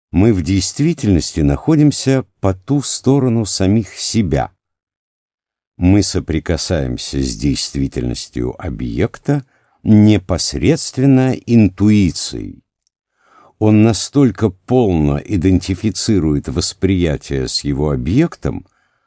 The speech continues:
что почти совсем отказывается называть его психическим. «Чистое восприятие», — пишет он, — «которое является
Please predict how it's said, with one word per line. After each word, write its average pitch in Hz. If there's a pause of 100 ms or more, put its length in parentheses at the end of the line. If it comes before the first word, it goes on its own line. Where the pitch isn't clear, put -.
(380)
что -
почти 101
совсем 135
отказывается 113
называть 92
его 95
психическим. - (540)
«Чистое 104
восприятие», — 80 (200)
пишет 92
он, — 101 (600)
«которое 104
является 101